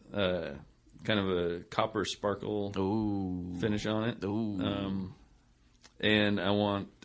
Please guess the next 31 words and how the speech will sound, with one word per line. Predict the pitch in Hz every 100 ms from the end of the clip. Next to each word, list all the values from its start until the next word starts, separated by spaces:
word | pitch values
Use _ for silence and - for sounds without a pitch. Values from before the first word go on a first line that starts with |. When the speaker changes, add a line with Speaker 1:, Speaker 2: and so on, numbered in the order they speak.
| -
Speaker 1:
Righteous | - 107 107 - 123
Sound | 107 104 101 101 101 -
twenty-one | 104 98 95
twenty-ones. | 95 92 95 95 101 107
Speaker 2:
Oh, | 117 139 156 180 208
I | 147
like | 117 120 151
the | -
sound | - 135 170 202
Speaker 1:
and | 98
Speaker 2:
of | 135
Speaker 1:
the | -
Speaker 2:
this. | 104
Speaker 1:
neck | 107 104
and | 95 95
bridge. | 95 90 - 107 - _ _ _ _ _ _ _ _ _ _ - _ _ -
Speaker 2:
This, | 135 143 147
this | 117 131
sounds | 127 113
fantastic. | 117 110 113 - - - -
Speaker 1:
That's, | - - -
uh, | 87 85 82 - _ _
that's | -
what | 92
I | 90
want. | 87 73 -
Speaker 2:
Hardtail? | 123 135 143 170 175 170 175 - _ - -
Speaker 1:
No, | 127
I, | 127 123 113 120 - -
I | 127
think, | 120 139 123